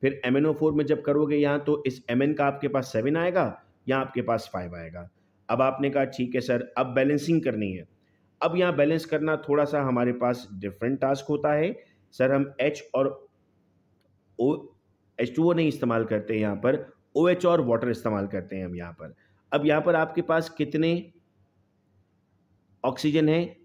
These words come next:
सर चार, और एक आपने वाटर ऐड किया तो कितने हो गए? पाँच। अब यहाँ चेक कीजिए कितने ओएच हैं? दो एच हैं, यहाँ भी दो एच हैं। कितने ओ हैं?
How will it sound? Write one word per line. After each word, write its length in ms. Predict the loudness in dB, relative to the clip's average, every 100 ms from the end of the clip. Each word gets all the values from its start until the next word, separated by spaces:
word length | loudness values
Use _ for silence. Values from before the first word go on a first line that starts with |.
| -20
सर 240 | -4 -4
चार, 460 | -2 0 0 -4 -10 _ _ _ _ _ _ _ _ _
और 240 | 0 0 0
एक 180 | 2 2
आपने 240 | 2 2 2
वाटर 320 | 2 2 2
ऐड 160 | 0 -2
किया 300 | -8 -8 -12 _ _ _
तो 60 | -6
कितने 260 | -4 0 2
हो 140 | 4
गए? 120 | 4
पाँच। 360 | 2 -2 -2 -4
अब 180 | -2 0
यहाँ 140 | 0
चेक 220 | 0 -2
कीजिए 300 | 0 0 0 -2
कितने 320 | -4 0 2
ओएच 280 | 4 4 2
हैं? 240 | -2 -2 -10 _ _ _ _ _ _ _ _ _
दो 280 | 0 2 2
एच 240 | 0 -2
हैं, 240 | -4 -6 -10 _ -4
यहाँ 180 | -2 0
भी 100 | 2
दो 180 | 2 2
एच 180 | 0
हैं। 180 | -4 -8 -6
कितने 320 | -4 0 -2
ओ 200 | 0 2
हैं? 180 | 2